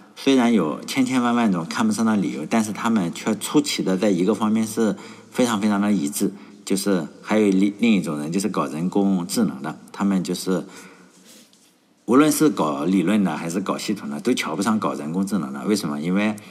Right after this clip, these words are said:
在一九五零年代，那时候搞人工智能就啥也不会搞嘛，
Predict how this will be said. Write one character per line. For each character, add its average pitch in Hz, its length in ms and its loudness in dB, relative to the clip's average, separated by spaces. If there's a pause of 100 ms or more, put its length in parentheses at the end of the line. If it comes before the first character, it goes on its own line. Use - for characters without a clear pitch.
(160)
在 127 80 4
一 123 100 4
九 113 140 4
五 101 140 2
零 85 180 0
年 78 160 0
代， 85 80 -2
那 117 120 2
时 117 100 -2
候 123 80 2
搞 87 140 -2
人 80 200 -2
工 113 120 2
智 117 140 -2
能 - 180 0 (1800)
就 147 120 0
啥 95 220 -2
也 120 80 2
不 92 120 0
会 113 120 2
搞 76 180 -4
嘛， 69 260 -10